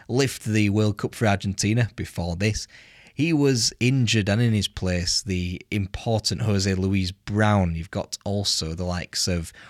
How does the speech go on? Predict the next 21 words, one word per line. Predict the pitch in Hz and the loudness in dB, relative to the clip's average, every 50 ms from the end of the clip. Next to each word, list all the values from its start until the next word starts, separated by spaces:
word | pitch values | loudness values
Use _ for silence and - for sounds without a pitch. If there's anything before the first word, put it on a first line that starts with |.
| - - | -6 -2
Jorge | 117 117 113 110 110 101 | 2 2 4 4 4 2
Valdano | 95 104 101 98 95 90 - _ - 110 101 98 98 98 98 101 98 92 | 2 2 2 2 0 -2 -4 _ 0 0 2 2 2 2 2 2 2 0
and | 87 90 | 0 -2
Jorge | 92 90 87 92 90 | -2 -2 -2 -2 -4
Burruchaga | 87 - 98 95 87 85 - - - - 107 101 98 95 92 - 95 87 | -4 -4 -2 -2 -2 -4 -4 -4 -2 0 2 2 2 2 0 0 -2 -2
as | 85 85 | -2 -2
well. | 90 92 95 92 90 87 - - - - - - - - _ - | -2 0 0 0 0 -2 -4 -8 -16 -20 -20 -20 -20 -20 _ -2
They | 131 143 143 | 2 2 4
were | 135 120 | 2 2
carrying | - - 127 123 117 113 110 107 | 0 0 0 2 2 2 2 2
the | 107 | 2
load | 98 101 104 104 101 | 2 2 2 2 2
up | 104 - - | 0 -2 -4
front | - - 98 98 101 95 - | -8 -4 -4 -4 -4 -4 -6
alongside | - 85 90 92 92 90 87 82 - - - 95 87 85 82 80 80 - - - _ _ _ - | -8 -6 -4 -2 -2 -4 -4 -4 -4 -4 -2 -4 -4 -6 -6 -8 -10 -10 -14 -14 _ _ _ -2
the | 104 | 0
main | 107 110 110 98 92 90 87 | 2 2 2 2 2 0 -2
man | 87 85 85 82 | -2 -4 -4 -4
himself, | 82 85 - - - - 71 73 76 - - - - _ _ | -6 -4 -2 -2 -2 -2 -4 -8 -12 -14 -20 -20 -20 _ _
Diego | - 85 80 82 78 82 80 | -8 -6 -6 -4 -4 -4 -4
Maradona. | 80 78 78 78 80 82 - 92 92 87 | -4 -4 -4 -6 -6 -6 -4 -4 -4 -4